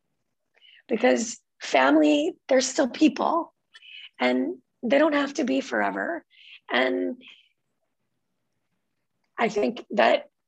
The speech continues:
the people that love you for you, they're gonna love you always. And there aren't gonna be conditions on it. And especially if those conditions are, "Oh, well, if this happened to you, you know, I can't, I can't have anything to do with this. It's gonna hurt my business," or it's gonna,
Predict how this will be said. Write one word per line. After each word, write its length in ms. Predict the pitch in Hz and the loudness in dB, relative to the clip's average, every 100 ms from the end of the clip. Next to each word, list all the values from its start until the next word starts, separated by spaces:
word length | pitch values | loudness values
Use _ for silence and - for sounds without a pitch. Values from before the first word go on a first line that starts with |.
| _ _ _ _ _ _ _ - | _ _ _ _ _ _ _ -6
the 160 | 202 220 | -2 0
people 340 | - - 262 | 0 0 2
that 140 | - - | 2 0
love 180 | 214 | 0
you 220 | 120 123 254 | 2 2 0
for 220 | - 113 | -2 0
you, 380 | 107 110 - - _ _ _ _ _ | 2 2 -2 -10 _ _ _ _ _
they're 140 | - 214 | -4 -2
gonna 180 | - 226 | -2 0
love 200 | - - | 0 -2
you 200 | - - | -4 -2
always. 640 | - 120 - 240 311 - - _ _ _ | -2 -2 -4 -10 -16 -18 -20 _ _ _
And 120 | - 240 | -4 0
there 120 | 269 | 0
aren't 160 | - | 0
gonna 160 | 277 254 | 0 -2
be 120 | 262 | -2
conditions 600 | - 233 262 - 262 107 | -4 -4 -2 -2 -4 -4
on 200 | 196 202 | -4 -4
it. 120 | 269 415 _ - - - | -8 -12 _ -20 -20 -6
And 100 | - | -4
especially 480 | 226 - - - 254 | -4 -2 -2 0 -2
if 100 | - | 0
those 200 | 220 214 | 0 0
conditions 500 | - - 320 - 226 | -2 0 0 0 2
are, 280 | 226 220 214 - - _ | 2 2 -2 -16 -20 _
"Oh, 180 | - - | -2 2
well, 380 | 190 190 185 180 _ _ _ _ | 2 0 -2 -8 _ _ _ _
if 120 | 208 - | -8 -2
this 160 | 254 | -2
happened 420 | 254 247 247 214 | 2 0 0 -4
to 120 | 190 214 | -2 -2
you, 280 | 196 190 | 0 -2
you 120 | - - | -2 -4
know, 120 | 98 | -4
I 100 | 107 | -6
can't, 300 | 117 113 113 | -8 -10 -8
I 60 | 123 | -4
can't 180 | 117 117 | -2 0
have 120 | 120 | 0
anything 280 | 240 120 113 | -2 -2 -4
to 40 | |
do 80 | - | -2
with 120 | 120 | -2
this. 180 | 107 - | -2 -8
It's 80 | - | -10
gonna 160 | 107 - | -6 0
hurt 200 | - 339 | 0 0
my 160 | - | 0
business," 480 | 233 240 113 - - | 0 -2 -4 -8 -6
or 120 | 214 | -6
it's 140 | 101 - | -6 -4
gonna, 300 | 120 - | -4 -4